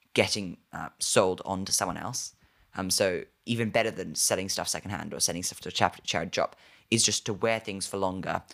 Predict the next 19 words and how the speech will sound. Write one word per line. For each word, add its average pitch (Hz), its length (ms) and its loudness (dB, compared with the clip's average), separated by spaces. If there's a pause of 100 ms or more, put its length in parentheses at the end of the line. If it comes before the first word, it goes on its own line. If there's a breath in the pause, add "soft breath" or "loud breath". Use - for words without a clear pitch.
(260 loud breath)
um, 92 160 2
and 104 140 -2
pass 107 200 6
down 95 200 0
within 95 220 -2
families 90 380 -2
as - 100 -2
well, 92 160 0
or, - 320 -10
or 90 200 -4
to 101 100 -6
friends, 87 360 0
because - 240 -8
you're 95 60 -8
just - 100 -6
gonna 78 180 -6 (100)
be 90 140 -2
more 95 300 0
sure 87 360 -2